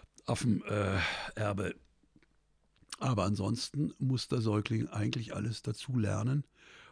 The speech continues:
und ist ziemlich blöde verglichen mit vielen anderen Neugeborenen. Ja, was macht so ein Säugling,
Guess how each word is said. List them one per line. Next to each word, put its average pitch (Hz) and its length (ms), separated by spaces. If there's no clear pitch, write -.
und - 180
ist - 220
ziemlich 131 340
blöde 104 400
verglichen 95 460
mit - 120
vielen - 320
anderen 90 480
Neugeborenen. 92 720
Ja, 151 420
was 135 280
macht 139 240
so - 100
ein 107 80
Säugling, 98 640